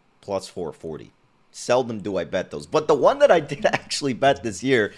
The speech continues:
is 'cause I went to a Sox and Rays game. I bet Abreu at, like, five to one or whatever it was to hit a home run, and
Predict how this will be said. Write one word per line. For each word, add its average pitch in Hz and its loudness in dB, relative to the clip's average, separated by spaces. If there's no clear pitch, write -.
is - -14
'cause 143 0
I 147 6
went 143 0
to 127 -2
a 107 -4
Sox 135 -2
and 107 -8
Rays 113 0
game. 104 -4
I 95 -2
bet 113 2
Abreu 104 -2
at, 92 -2
like, 90 -8
five 107 -2
to 90 -10
one 87 -8
or 82 -8
whatever 85 -4
it 78 -8
was 80 -6
to 76 -10
hit 87 -8
a 80 -4
home 82 -10
run, 85 -6
and 78 -14